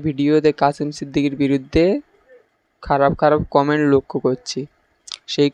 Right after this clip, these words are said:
কমেন্ট নিয়ে আজকের একটা ভিডিও বানিয়েছি। মানুষ ওনাকে কতটা হেট করছে দেখুন, এই টিএমসিতে যোগদানের পরে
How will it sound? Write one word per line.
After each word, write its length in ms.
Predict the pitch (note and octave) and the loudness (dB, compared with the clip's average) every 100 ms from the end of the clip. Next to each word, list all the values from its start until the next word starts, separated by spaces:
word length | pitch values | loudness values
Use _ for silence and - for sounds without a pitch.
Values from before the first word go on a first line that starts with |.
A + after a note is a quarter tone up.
| D3+ | 0
কমেন্ট 380 | C#3+ D3+ D#3 D#3 | 0 2 0 0
নিয়ে 160 | D#3 E3 D3+ | 2 2 2
আজকের 300 | C#3+ - C#3+ C#3+ | 0 0 2 2
একটা 140 | C#3+ C#3 | 0 -2
ভিডিও 280 | C#3+ B2+ C#3 C#3+ | -4 2 4 4
বানিয়েছি। 480 | D3 D3 D3 - D#3 F3 - _ _ - - D3 C#3+ | 0 -2 -4 -2 -2 -4 -10 _ _ -20 -18 -8 -4
মানুষ 320 | C#3+ C#3+ D#3+ - | -2 0 -2 -2
ওনাকে 300 | D#3 D#3 D3+ E3 - | 0 0 0 -2 2
কতটা 360 | C#3 C3+ C#3+ D3+ D3 | 2 4 2 0 2
হেট 180 | D3 - | 0 2
করছে 280 | D#3+ D3+ - D3 | 0 0 0 2
দেখুন, 280 | C3+ C3+ B2+ B2+ C3 | 2 0 -4 -4 -4
এই 60 | C3 - | -4 -6
টিএমসিতে 540 | C#3 C#3 C#3 - D3+ D#3 C#3+ | -4 -2 -4 -6 -2 -2 0
যোগদানের 500 | C#3 C3+ C3+ C#3 C3+ - | -4 -2 -2 0 0 2
পরে 220 | C3 B2+ | 2 0